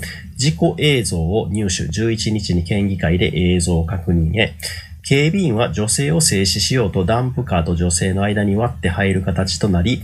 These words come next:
そのままダンプカーの左前面に衝突、十秒ほどの出来事だったということで、まあ、非常に痛ましい事件で、えー、ございます。えー、お亡くなりになられた方のご冥福をお祈りします。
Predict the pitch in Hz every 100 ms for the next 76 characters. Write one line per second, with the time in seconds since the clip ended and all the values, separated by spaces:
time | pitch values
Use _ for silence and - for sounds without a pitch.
0 | - - - 143 139 135 131 117 120 123
1 | 127 101 87 101 90 90 95 95 85 107
2 | 104 98 92 92 120 - 95 87 87 87
3 | 90 - 95 98 95 92 90 85 85 92
4 | 113 - 85 85 80 92 87 85 82 101
5 | 110 - 80 - - 90 85 - 78 -
6 | 95 85 80 - - 90 82 90 85 85
7 | 78 80 82 87 82 - - 85 80 -
8 | - - 104 - - - - 80 78 73
9 | 78 80 78 76 - - 85 78 80 80
10 | 80 85 82 87 85 80 76 76 - 80
11 | 76 87 90 80 78 78 - - 95 69
12 | 78 - 82 - - - - -